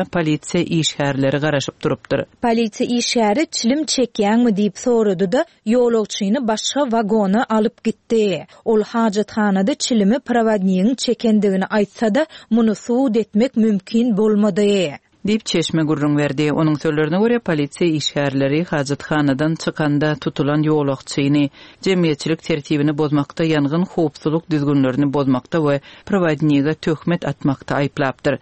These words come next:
Speaker 1: Döwlet işgärikiniň "Jinaýat işini açar, iş ýeriňe habar berer" diýip gorkuzdylar. Soň bolsa dört ýüz manat goýup gitseň, bu ýerde mesele ýapylar diýdiler diýip şaýat gurrun berdi. We netijede ýolagçynyň polisiýa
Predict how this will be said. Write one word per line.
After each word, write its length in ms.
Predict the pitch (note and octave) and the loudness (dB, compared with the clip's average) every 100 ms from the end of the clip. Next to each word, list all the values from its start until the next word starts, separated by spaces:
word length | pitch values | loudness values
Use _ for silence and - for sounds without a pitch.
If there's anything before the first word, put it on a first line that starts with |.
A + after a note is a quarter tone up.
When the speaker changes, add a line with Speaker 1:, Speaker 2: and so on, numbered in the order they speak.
| - - | -8 -2
Speaker 1:
Döwlet 340 | G3+ G3 A3 A3+ | 0 2 0 -2
işgärikiniň 840 | G#3+ - F#3 E3+ - F3 F3 F3 | -4 -2 0 0 0 0 2 0
"Jinaýat 420 | E3 D#3+ D#3 F3 | 0 0 0 -2
işini 460 | - F3+ D#3+ D#3+ E3 | -2 -2 -2 0 0
açar, 340 | D#3 - E3 D#3+ - | -2 -2 -4 -4 -6
iş 380 | F3+ F#3+ - | -2 -2 0
ýeriňe 320 | E3+ D#3+ D#3+ E3+ | 0 0 0 -2
habar 220 | D#3+ D#3 D#3 | -2 0 0
berer" 260 | D3+ D3+ D3+ - | 0 0 -2 -4
diýip 140 | D3+ - | -4 -2
gorkuzdylar. 720 | F#3+ - E3 C#3 D3+ C#3+ C#3 C#3 | -2 -2 -4 -2 -2 -2 -4 -6
Soň 160 | - F3+ | -4 0
bolsa 360 | G#3 A3+ B3 F3 | 0 0 -2 0
dört 260 | D#3+ D#3 | 0 0
ýüz 140 | F3 D#3+ | -2 0
manat 320 | D3+ D3+ - - | 0 -2 -4 -2
goýup 220 | D#3+ D#3 - | -2 -2 -6
gitseň, 400 | D#3 - F3+ F3 - - - - | -8 -4 -2 -2 -4 -20 -20 -4
bu 60 | F#3 | 0
ýerde 320 | F3 E3 F3 | 0 0 0
mesele 420 | E3 D#3 D#3 D#3 D#3 D3+ | 2 0 0 -2 -2 -2
ýapylar 480 | D#3+ - D3 D3 D3+ | -4 -2 -2 0 0
diýdiler 460 | D3+ D3 C3+ C#3 D#3 | 0 0 0 0 0
diýip 140 | F#3+ - | -2 -2
şaýat 300 | - C3+ C3+ - | -2 0 -2 -2
gurrun 300 | D3 C3+ C3 | -2 2 2
berdi. 320 | C#3 C3+ D3 - - - - | 0 0 -2 -4 -16 -20 -4
We 140 | F#3+ G#3+ | 0 2
netijede 460 | D#3+ D3+ C#3 D3 E3 | 0 0 0 0 0
ýolagçynyň 680 | D#3 C#3 C3 - D3 D3 D3+ | 2 0 -2 -2 -2 0 0
polisiýa 560 | D3 C#3 C3+ - D#3+ | -2 -2 -2 0 0